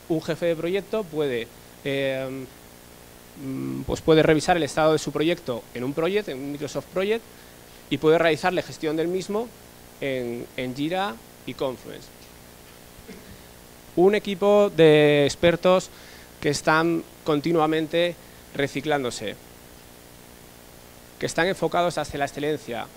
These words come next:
y hacia la innovación y que están trabajando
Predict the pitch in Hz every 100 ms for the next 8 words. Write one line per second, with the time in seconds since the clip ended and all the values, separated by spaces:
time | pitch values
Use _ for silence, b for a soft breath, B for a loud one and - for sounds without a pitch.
0 | 175 135 143 143 143 131 - 165 156 113
1 | - - - - - - - - - -
2 | - - - - 143 143 139 143 - -
3 | 165 180 175 185 180 165 143